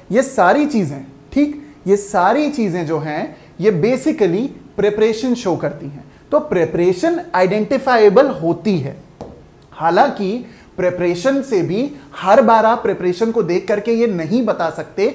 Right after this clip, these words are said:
कि ये ऑफेंस होगा या नहीं होगा, इसीलिए preparation को punishable नहीं किया जाता। It is not made prima facie punishable, ठीक, but remember this point,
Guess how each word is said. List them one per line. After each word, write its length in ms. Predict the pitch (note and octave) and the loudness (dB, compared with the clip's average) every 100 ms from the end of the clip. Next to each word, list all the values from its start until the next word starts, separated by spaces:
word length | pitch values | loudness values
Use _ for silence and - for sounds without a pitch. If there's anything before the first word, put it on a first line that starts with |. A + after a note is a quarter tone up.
| - - - | -6 -20 -2
कि 80 | G#3+ | 4
ये 100 | A#3+ | 4
ऑफेंस 500 | G3 F3+ A3 A#3 - | 4 2 -2 -2 -6
होगा 540 | C#3+ C#3+ D#3+ A#3+ D#4 - - - | -8 -2 4 4 2 -10 -16 -4
या 120 | A3 | -2
नहीं 280 | G3 E3+ E3 | 0 -2 -4
होगा, 260 | C#3+ - - - - - | -6 -12 -16 -20 -12 -6
इसीलिए 320 | F#3 D4 E4 | 0 4 4
preparation 580 | E4+ G#3 F#3+ F#3 A3+ C#4 | 4 2 2 0 0 2
को 140 | D#4 | 2
punishable 760 | D#4+ G#3 F#3 G3+ C4+ B3+ D4+ C#4 | 2 0 0 -2 0 4 4 4
नहीं 240 | A3 G#3+ | 2 -2
किया 220 | E3+ E3 | -2 -4
जाता। 280 | E3 D3 C#3+ - - - - - - - - - - - - - | -4 -10 -12 -20 -20 -20 -20 -20 -20 -20 -20 -20 -20 -20 -20 -8
It 80 | A#3+ | -2
is 120 | D#4+ C4 | 0 2
not 200 | G#3 A#3 A#3+ - - - - - - | 2 2 0 -12 -18 -20 -20 -20 -2
made 380 | G#3 B3 G3 B3 - - | 2 4 4 0 -4 0
prima 320 | G#3+ A#3 C#4+ | 2 4 2
facie 400 | - F#3+ F3 C#4+ D#4+ - - - | 2 2 4 0 0 -6 -4 2
punishable, 460 | A#3 B3 F#3+ C#3+ E3+ - - - - - - | 4 4 2 0 -8 -16 -20 -20 -20 -20 2
ठीक, 360 | D4+ E4 - - - - - C3+ | 2 2 -4 -20 -20 -20 -12 2
but 180 | A#3 A3 - - - - - | 4 2 -4 -18 -20 -18 -8
remember 400 | F3 F#3+ G#3 G#3 | -4 0 0 0
this 180 | D#3 D#3 | -2 -8
point, 240 | D#3 C#3+ | -12 -16